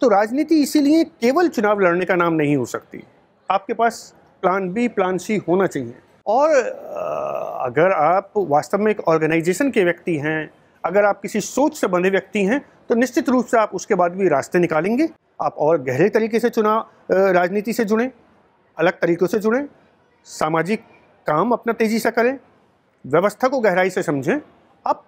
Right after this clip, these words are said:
आरटीआई activist बन सकते हैं, आप एक legal activist बन सकते हैं, आप एक media person बन सकते हैं। राजनीति से एक लंबी पारी खेलने का इरादा बनाकर ही आप राजनीति में आएँ,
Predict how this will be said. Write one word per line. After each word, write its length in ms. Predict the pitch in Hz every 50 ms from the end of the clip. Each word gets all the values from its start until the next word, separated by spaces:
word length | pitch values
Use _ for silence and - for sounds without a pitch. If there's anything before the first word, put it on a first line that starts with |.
| _ _ -
आरटीआई 440 | 160 151 - 185 175 202 285 302 277
activist 400 | 233 - - 220 208 214 - -
बन 140 | 180 170 165
सकते 300 | - 156 139 - - 147
हैं, 300 | 139 123 156 208 233 - -
आप 160 | 185 185 - 214
एक 60 | 196 -
legal 360 | 170 175 247 277 302 285 254
activist 380 | 233 - - 208 185 180 - 190
बन 120 | 180 170
सकते 340 | 156 - 160 - - 180 175
हैं, 100 | 175 214
आप 220 | - - 208 202
एक 60 | 220 -
media 320 | 190 190 220 247 269 285 262
person 300 | - 226 190 - 196 180
बन 120 | 180 160
सकते 280 | 139 156 139 - - 175
हैं। 280 | 160 180 208 220 - _ -
राजनीति 580 | - 147 156 180 185 185 214 240 247 - 262 254
से 480 | - - - 285 285 294 294 285 - - - - - _ _ - 226
एक 100 | 220 -
लंबी 460 | 160 160 175 208 220 233 233 302 -
पारी 400 | 156 - - 185 190 214 240 240
खेलने 400 | 220 - 196 196 190 190 196 196
का 160 | - 220 214 - 180
इरादा 280 | 170 165 170 170 208
बनाकर 400 | 202 175 160 156 156 - - 156
ही 160 | 143 139 143 147
आप 200 | 147 165 - - - - _ _ _ _ - - -
राजनीति 400 | 139 143 156 160 170 170 175 196
में 120 | 190 190 170
आएँ, 220 | 170 190 262 320